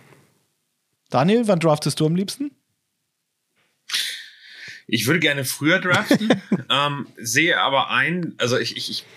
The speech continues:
Speaker 2: mir geht das auch so, ich find, ich find dieser Druck kurz vorm, kurz vorm Start der N-F-L-Saison immer ein bisschen, bisschen anstrengend. Also ich würde gerne so drei, f-, drei Wochen vorher, glaub ich,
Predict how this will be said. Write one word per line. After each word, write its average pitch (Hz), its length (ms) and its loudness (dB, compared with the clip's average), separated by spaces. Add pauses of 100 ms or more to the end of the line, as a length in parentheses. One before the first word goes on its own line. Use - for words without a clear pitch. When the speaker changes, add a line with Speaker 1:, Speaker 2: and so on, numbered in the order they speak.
Speaker 2:
mir 131 160 -2
geht 147 140 0
das 143 140 0
auch 160 180 -2
so, 160 160 -2
ich 123 140 -4
find, 151 240 -6
ich - 80 -6
find 147 180 -6
dieser 131 220 0
Druck 170 380 -4
kurz - 340 -2
vorm, 135 480 -4 (320)
kurz 143 320 -2
vorm 127 200 -2
Start 117 420 -2
der 113 100 4
N-F-L-Saison 113 640 -2
immer 98 100 -2
ein 98 80 -6
bisschen, 98 380 -6
bisschen 104 440 -6
anstrengend. 98 600 -2
Also 95 120 -6
ich 113 160 -8
würde 135 160 0
gerne 127 280 -2
so 120 120 -10
drei, 117 280 -2
f-, - 880 -14
drei 127 260 0
Wochen 127 240 -6
vorher, 120 560 0
glaub 101 240 -2
ich, 120 220 -6